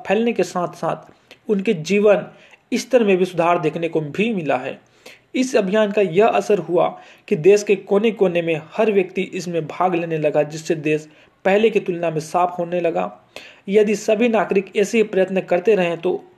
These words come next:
जो सपना देखा गया है वो पूर्ण होते देर नहीं लगेगी। Thank you। यहाँ हेलो डियर स्टूडेंट, मैं शिव सर आपका स्वागत करता हूँ हमारे YouTube चैनल ग्राउंड टीच में।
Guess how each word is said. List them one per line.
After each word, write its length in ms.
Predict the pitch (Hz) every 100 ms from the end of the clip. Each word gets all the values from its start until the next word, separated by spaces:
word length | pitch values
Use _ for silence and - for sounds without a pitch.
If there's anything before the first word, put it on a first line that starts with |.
| _ _ _
जो 240 | 160 165 262
सपना 340 | 220 208 202
देखा 300 | 160 160 208
गया 200 | 190 170 160
है 260 | 151 190 - _ _ 202
वो 140 | 185
पूर्ण 320 | 175 202 202 185
होते 440 | 160 156 156 156 - _ 175
देर 280 | 156 180 175
नहीं 240 | 143 139
लगेगी। 380 | 135 135 139 143 - _ - _ _ -
Thank 280 | 180 180
you। 80 | 202
यहाँ 200 | 185 170 - _ _ _ _ _
हेलो 280 | - 151 156
डियर 340 | 151 165 175
स्टूडेंट, 360 | 170 - 180 190
मैं 200 | 170 165
शिव 180 | 156 170
सर 180 | 170 165
आपका 220 | 160 156
स्वागत 380 | 151 143 139 180
करता 280 | 202 180 202
हूँ 140 | 202
हमारे 380 | 185 156 156 160
YouTube 280 | 160 156 165
चैनल 480 | 180 180 196 202 180
ग्राउंड 240 | 147 139 143
टीच 200 | - 160
में। 140 | -